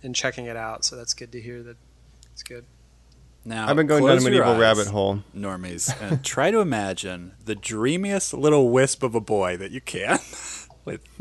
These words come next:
Speaker 2: dark
Speaker 3: <laughs>
Speaker 2: hair. Now, what you're picturing is a little boy named Timothy Chalamet.
Speaker 1: Oscar nominee Timothy Chalamet.
Speaker 2: <laughs>
Speaker 3: Oh, yeah, it's him. He could have been number five.
Speaker 1: <laughs>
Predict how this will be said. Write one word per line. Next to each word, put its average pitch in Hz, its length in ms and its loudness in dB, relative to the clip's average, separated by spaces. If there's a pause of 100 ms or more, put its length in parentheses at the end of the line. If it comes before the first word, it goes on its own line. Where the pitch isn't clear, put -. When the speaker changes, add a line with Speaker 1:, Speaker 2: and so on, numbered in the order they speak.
Speaker 2:
dark 143 300 4
Speaker 3:
<laughs> - 20 -14
Speaker 2:
hair. 170 420 4 (440)
Now, 107 400 -2
what 139 240 -2
you're 190 140 4
picturing 98 720 -6
is 110 120 -12
a 110 60 -8
little 117 220 0
boy 104 240 -4
named 85 200 -14
Timothy 90 320 -12
Chalamet. - 320 -12
Speaker 1:
Oscar 143 480 6
nominee 143 600 2
Timothy 147 480 -8
Chalamet. 156 1300 -2
Speaker 2:
<laughs> - 260 -12
Speaker 3:
Oh, 196 400 8
yeah, 160 340 6
it's 180 240 2
him. 113 240 6
He 175 160 2
could 247 140 4
have 139 80 0
been 113 180 6
number 104 240 2
five. 95 540 2 (240)
Speaker 1:
<laughs> 120 80 -2